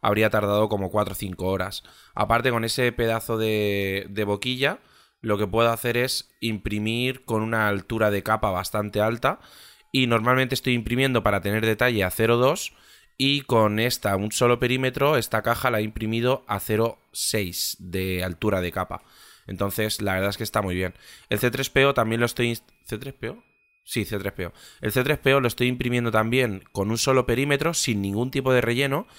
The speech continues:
Y, eh, no sé si recordaréis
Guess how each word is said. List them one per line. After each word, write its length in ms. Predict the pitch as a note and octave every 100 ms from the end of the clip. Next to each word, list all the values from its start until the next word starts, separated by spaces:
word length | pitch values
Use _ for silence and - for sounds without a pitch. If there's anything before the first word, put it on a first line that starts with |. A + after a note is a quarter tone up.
| - - - _
Y, 380 | D#3 F3+ G3 _ _ _ _ _ _ - -
eh, 260 | A#2+ A2+
no 120 | A2+
sé 60 | B2
si 120 | B2
recordaréis 880 | B2+ B2 B2 A#2 B2 C#3+ D3 - -